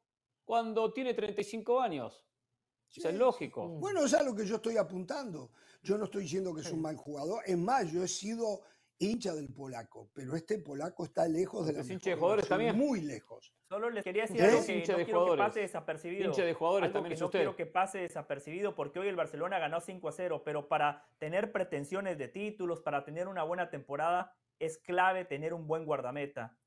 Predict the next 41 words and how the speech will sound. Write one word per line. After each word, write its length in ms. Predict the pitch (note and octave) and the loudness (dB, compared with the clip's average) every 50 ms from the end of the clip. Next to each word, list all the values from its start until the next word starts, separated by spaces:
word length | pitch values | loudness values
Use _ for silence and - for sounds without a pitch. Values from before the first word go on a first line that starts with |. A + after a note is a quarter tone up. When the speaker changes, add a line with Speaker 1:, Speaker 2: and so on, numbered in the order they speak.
| _ _ _ _ _ - | _ _ _ _ _ -2
Speaker 4:
Qué 120 | G3+ F#3+ | -2 0
portero 500 | F#3+ - D#3 - - - F#3 F3 D3+ D#3 | 2 2 0 2 4 4 6 6 6 4
que 80 | - E3 | 4 -2
es 100 | D#3+ - | -2 -2
Ter 120 | C3+ - | -4 -4
Stegen, 340 | - - F3 D3+ C#3 C3 C#3 | -2 -2 -2 -2 -2 -2 -2
¿eh? 220 | D3 F3 F#3+ - _ _ _ | -4 -4 -6 -8 _ _ _
Le 180 | - D#3+ F3 F#3 | 0 4 4 4
llegaron 400 | F#3 F#3 G#3 A3+ A#3 A#3 A3 G#3+ - | 6 8 10 10 10 10 8 4 2
una 260 | A#3+ C4+ C4+ C4 A3 | 4 6 8 8 8
Speaker 1:
Sí. 60 | A#3 A#3+ | 8 8
Speaker 4:
sola 160 | A#3 G#3+ G#3 | 8 10 10
Speaker 2:
Debe 120 | A3 A#3+ | 10 10
Speaker 4:
vez 80 | C4 C4+ | 8 8
Speaker 2:
estar 300 | - G3+ G#3+ A3 A3 - - | 8 6 4 4 2 -2 0
Speaker 4:
y 80 | F3 | 0
el 100 | F3+ F3 | 0 0
tipo 240 | - C4+ A#3 B3 A3+ | 0 -2 2 2 2
respondió, 720 | G#3+ G3+ G#3 - G#3 G3+ G3+ A3+ G#3+ F3 C#3 - - - _ _ | 2 2 -2 -2 -4 0 2 4 6 6 6 4 0 -10 _ _
"Guardameta 540 | D#3 E3 G3 G3 F#3+ G3 G3 F#3+ G#3 A#3+ B3+ | 0 4 6 6 6 6 4 2 4 6 6
Speaker 2:
Qué 60 | A#3 | 6
atajada. 580 | C4 - B3+ G#3+ E3+ - - A3+ A#3 G3 D3+ - | 6 6 6 4 4 6 8 8 8 8 6 4
Speaker 4:
de 60 | A#3+ | 0
equipo 440 | A3+ - - A3 A3 G#3+ - - _ _ _ - | -4 -2 2 2 2 2 0 -6 _ _ _ -18
grande, 600 | C#3+ C#3+ D#3 F#3 G#3+ A#3 A#3 A3 G3 F3+ F3 - - | -10 -2 0 2 4 4 2 0 -2 -6 -6 -4 0
es 200 | A#3 B3 B3 B3 | 0 0 2 2
el 100 | A#3+ A#3 | -2 -2
mejor 240 | G3+ F#3 F#3 A3 A#3 | -2 -2 0 2 4
guardameta 460 | A3 G3 F3+ F3 F#3+ A3 A3 A3+ G#3 | 4 4 2 0 -2 -2 0 2 2
de 80 | F#3 E3 | 2 2
la 100 | D#3 D#3+ | 0 0
liga, 240 | G3+ A#3 A#3 A#3 | -2 0 0 0
sin 180 | A3 - F3+ E3+ | -2 -2 -4 -6
lugar 220 | D#3+ E3+ G3 G3+ | -2 2 2 4
a 80 | G3 F#3 | 4 4
dudas 260 | G3 G#3+ A#3 A3 G#3+ | 4 4 4 4 2
por 140 | - F3+ D#3+ | 0 -2 0
la 80 | D#3+ D#3 | 0 0
lesión 300 | D3+ D3 - G#3 G#3 G3 | 0 -2 -4 -4 -6 -4
de 100 | F#3 F3 | -4 -4
Courtois". 420 | - C#3+ C#3+ C#3+ F#3 G3+ A3 A#3+ | -4 -4 -4 -2 2 2 2 2